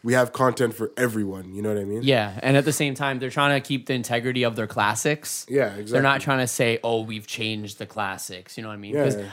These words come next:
Speaker 2: I think if they did do that, people would be angry about that too. So there's a, someone can't keep. No one's happy.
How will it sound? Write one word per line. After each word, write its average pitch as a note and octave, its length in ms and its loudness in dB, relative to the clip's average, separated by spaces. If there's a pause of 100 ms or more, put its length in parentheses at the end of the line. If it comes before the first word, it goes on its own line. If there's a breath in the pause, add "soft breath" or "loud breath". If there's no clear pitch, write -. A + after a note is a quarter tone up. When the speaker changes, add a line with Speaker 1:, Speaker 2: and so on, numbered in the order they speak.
Speaker 2:
I C3+ 100 6
think F#3 220 4
if E3+ 100 2
they D3 160 2
did B2 300 0
do F#3+ 140 0
that, G#3+ 220 4
people E3 260 2
would E3 120 2
be D#3 180 0
angry C#3 280 0
about B2 240 0
that C#3 240 2
too. A2 280 -2 (520 loud breath)
So A#2 200 -2
there's B2 320 -4
a, D3+ 140 -2
someone G#3 380 0 (100)
can't D#3 180 -8
keep. - 240 -14
No C3 140 -2
one's G#2+ 200 -2
happy. - 320 -12